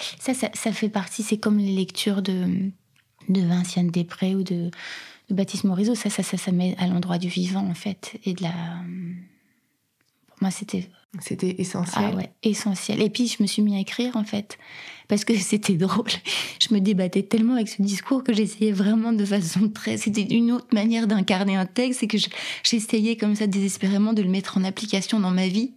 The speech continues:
Speaker 1: et j'allais d'échec en échec. <laughs> Et donc, en fait, après, je me suis retrouvée à...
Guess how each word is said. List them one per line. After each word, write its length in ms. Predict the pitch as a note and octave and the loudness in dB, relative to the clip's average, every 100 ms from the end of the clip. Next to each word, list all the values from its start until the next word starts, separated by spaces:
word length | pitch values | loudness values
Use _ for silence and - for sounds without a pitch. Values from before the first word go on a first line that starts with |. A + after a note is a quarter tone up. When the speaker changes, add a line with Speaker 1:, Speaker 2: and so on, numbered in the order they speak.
| - | 0
Speaker 1:
et 80 | G#3 | 2
j'allais 280 | G3 G3 | 2 0
d'échec 480 | F#3 G#3 G3+ A3+ A3 | 2 2 0 -2 -2
en 100 | G3 | 0
échec. 680 | F#3 - - C4 B3+ - - D4+ C#3+ - | 0 0 0 -2 -2 -6 -2 -2 0 -2
<laughs> 300 | - G3 C4+ | -2 -4 -2
Et 100 | A3+ | 0
donc, 200 | A#3+ A#3 | 2 2
en 100 | G#3+ | 0
fait, 200 | B3+ C4 | -2 -2
après, 240 | A3+ - | -2 0
je 80 | A#3+ | 0
me 60 | G#3+ | 0
suis 120 | G#3+ | 0
retrouvée 480 | G#3 - A3+ A#3 C4+ | -2 0 0 0 0
à... 340 | G#3 F#3+ F#3 | 0 0 0